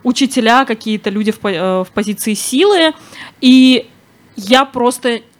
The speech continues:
недостаточно уважаю мнение людей, которые являются расистами или транслируют ксенофобные идеи. Типа, человек, который это говорит, его мнение для меня ничего не значит,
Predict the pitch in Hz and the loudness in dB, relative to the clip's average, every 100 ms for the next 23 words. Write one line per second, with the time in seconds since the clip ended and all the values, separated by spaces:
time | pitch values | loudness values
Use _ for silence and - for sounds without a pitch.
0 | _ 233 233 233 - 247 285 - 233 226 | _ -4 -2 -2 0 0 2 -4 -6 -4
1 | 220 220 226 220 214 220 214 208 202 185 | -4 0 0 0 0 -2 -2 -4 -6 -4
2 | 208 262 349 - - - _ _ - 220 | 0 2 2 0 -12 -20 _ _ -6 -2
3 | 226 240 233 226 208 196 202 208 - 202 | 4 4 4 2 -2 -2 0 0 -2 -6
4 | 196 220 226 - 226 208 208 208 - 208 | -4 -4 -4 -2 -2 0 0 0 -2 -4
5 | 202 202 202 202 196 226 220 - - 202 | 0 0 0 -4 -2 0 0 -2 -6 -6
6 | 214 196 208 202 175 208 - - - - | -2 -4 -2 -6 -2 -2 -2 -6 -10 -16
7 | - - - - 214 - - 247 277 277 | -20 -16 -8 -4 -4 -2 0 2 2 0
8 | 269 247 233 226 196 208 214 330 - - | -2 0 0 -2 -4 -2 0 -2 -4 -16
9 | _ _ _ _ _ 214 220 277 277 247 | _ _ _ _ _ -4 2 4 6 4
10 | 359 480 208 220 214 269 262 - 220 226 | 4 2 2 -2 0 2 2 0 -2 -2
11 | 180 202 190 - - | -2 -4 -4 -4 -12